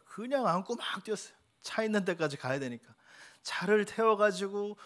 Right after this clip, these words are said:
운전을 해서 병원을 가는데 영화를 찍었습니다. 좀 와우, <laughs> 영화를 찍고 그래서 이제 병원을 도착해가지고 이제 대기하고 기다리고 있는데 얼마나 마음이 아프든지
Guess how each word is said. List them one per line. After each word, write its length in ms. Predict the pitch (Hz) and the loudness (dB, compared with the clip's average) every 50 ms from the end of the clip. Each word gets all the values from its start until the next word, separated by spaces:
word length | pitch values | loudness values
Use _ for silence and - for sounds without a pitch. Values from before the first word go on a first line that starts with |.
| - - - | -20 -20 -8
운전을 460 | - 131 160 190 202 202 214 214 208 | -4 0 0 2 6 6 6 6 6
해서 180 | 202 190 202 190 | 2 2 2 0
병원을 440 | - 147 147 160 190 208 214 220 190 | 0 0 0 0 0 2 2 2 0
가는데 480 | - 147 156 170 180 185 190 185 151 | 2 0 -2 -2 -2 -4 -4 -4 -2
영화를 380 | 120 123 139 160 196 214 190 160 | 0 0 4 4 4 4 4 2
찍었습니다. 500 | - - 190 202 180 - - 123 110 - | 0 -4 -4 -4 -4 -4 -8 -12 -12 -12
좀 100 | - - - - - - - - - - - - | -18 -20 -20 -12 -8 -6 -4 -4 -4 -4 -4 -4
와우, 100 | - 151 - - | -4 -6 -6 -4
<laughs> 40 | |
영화를 360 | 131 139 - - 170 165 160 156 | -6 -6 -6 -6 -8 -8 -8 -8
찍고 380 | - 160 151 _ - 156 147 _ - - - - - - _ | -10 -12 -14 _ -12 -14 -14 _ -16 -20 -20 -20 -20 -20 _
그래서 340 | - - 160 170 165 143 160 | -4 0 2 2 2 2 0
이제 160 | 143 135 139 | 0 0 -2
병원을 360 | 120 - 139 127 143 147 151 | -4 -2 -2 0 0 0 0
도착해가지고 880 | 131 131 120 - 135 131 123 135 123 120 117 113 113 113 117 117 120 123 _ - - - - - _ _ _ | -2 -4 -4 -2 -2 -4 -2 -4 -6 -6 -8 -8 -12 -14 -14 -14 -16 -18 _ -20 -20 -20 -20 -20 _ _ _
이제 160 | - 110 113 | -12 -6 -6
대기하고 480 | 107 - 135 123 123 127 139 127 120 123 | -6 -4 -4 -4 -2 0 0 0 0 -2
기다리고 440 | - - 131 120 127 131 131 123 120 | -8 -8 -4 -2 -2 -2 -2 -4 -6
있는데 280 | 113 113 110 110 117 | -6 -8 -8 -8 -8
얼마나 400 | 113 107 110 123 143 160 175 175 | -8 -8 -4 0 0 2 2 2
마음이 300 | 165 151 127 123 127 127 110 | 0 0 0 0 0 -2 -4
아프든지 520 | 101 107 - - 107 113 110 107 - - | -4 -6 -10 -12 -12 -12 -12 -12 -12 -16